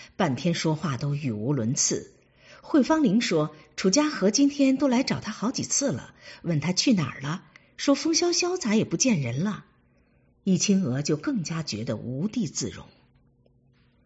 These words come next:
慧芳玲为了跟周玉芝争青蛇一角儿，都有讨好巴结易清娥的意思。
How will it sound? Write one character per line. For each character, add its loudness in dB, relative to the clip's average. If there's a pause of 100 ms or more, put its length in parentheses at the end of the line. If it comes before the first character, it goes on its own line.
(180)
慧 2
芳 2
玲 4
为 6
了 4
跟 0
周 2
玉 2
芝 2
争 2
青 4
蛇 0
一 0
角 -4
儿， -8 (220)
都 2
有 4
讨 0
好 -4
巴 -2
结 -2
易 -2
清 0
娥 -4
的 -6
意 -4
思。 -6